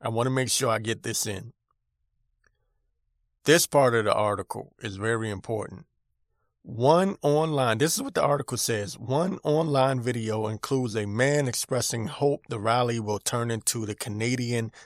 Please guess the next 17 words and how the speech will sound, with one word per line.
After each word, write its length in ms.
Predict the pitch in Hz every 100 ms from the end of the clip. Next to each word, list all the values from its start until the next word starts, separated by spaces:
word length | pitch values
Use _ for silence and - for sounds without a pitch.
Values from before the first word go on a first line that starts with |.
| _
equivalent 600 | - - 135 113 117 113 -
of 340 | 117 104 98
the 100 | 110
January 720 | 107 113 123 127 135 120 117
the 80 | 104
sixth, 480 | - - 110 - -
twenty 260 | 120 110 104
twenty-one 760 | - 113 104 101 107 101 92 - _ _ _
riot 540 | - - 120 104 98 - _ _ -
at 200 | 117 -
the 60 |
Capitol, 540 | - 117 107 - 131 - _ _ _ _ _ _ _ _ _ _ _ _ _ _ _
uh, 260 | 104 101 98
by 160 | 107 104
supporters 640 | - 120 - 127 117 110
of 120 | 202
former 560 | - 120 113 107 104 -